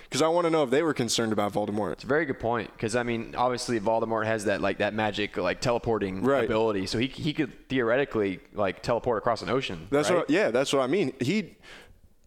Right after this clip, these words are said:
Speaker 1: you would think that for as concerned as everybody was in Britain, was everybody that concerned everywhere?
Speaker 2: Yeah.
Speaker 1: Or was every, like, was it just really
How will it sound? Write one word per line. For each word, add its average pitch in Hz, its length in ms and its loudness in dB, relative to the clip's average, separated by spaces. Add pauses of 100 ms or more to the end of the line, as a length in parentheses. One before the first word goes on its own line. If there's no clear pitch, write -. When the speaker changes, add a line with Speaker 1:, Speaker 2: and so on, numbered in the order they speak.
Speaker 1:
you 156 160 2
would 185 120 2
think 220 280 0
that 127 240 4 (1200)
for 160 240 2
as 127 320 0
concerned 160 560 0
as 147 100 0
everybody 143 400 2
was 131 280 2
in 117 100 0
Britain, 127 340 0
was 117 200 2
everybody 135 400 2
that 123 180 2
concerned 120 420 0
everywhere? 107 580 0 (180)
Speaker 2:
Yeah. 95 240 -2 (160)
Speaker 1:
Or 139 120 4
was 139 160 2
every, 143 200 2
like, 120 220 2
was 127 120 2
it 127 100 2
just 127 220 0
really 123 300 2